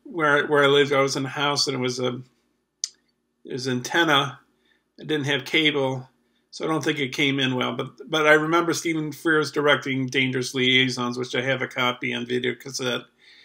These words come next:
And, uh, I think he direct-, directed another film I might have seen. Did he direct The Grifters? I'm not sure, Stephen Frears.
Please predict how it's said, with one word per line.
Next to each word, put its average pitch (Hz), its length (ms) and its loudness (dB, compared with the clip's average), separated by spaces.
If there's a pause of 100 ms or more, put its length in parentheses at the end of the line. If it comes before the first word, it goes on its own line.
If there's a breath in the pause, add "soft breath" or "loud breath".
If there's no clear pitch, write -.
(440 soft breath)
And, 127 360 -10
uh, 127 340 -8
I - 1300 -20
think 156 120 -20
he 156 120 -10
direct-, 135 600 -6
directed 135 360 -4
another 139 280 -2
film 131 340 -6
I 127 80 -6
might 127 220 -4
have 123 100 -6
seen. 131 640 -4 (360)
Did 135 140 -10
he 180 140 -4
direct 185 340 -2
The 151 80 -8
Grifters? 156 680 -2
I'm 151 100 -4
not 139 220 -6
sure, 127 380 -2
Stephen 127 380 -8
Frears. 123 640 -6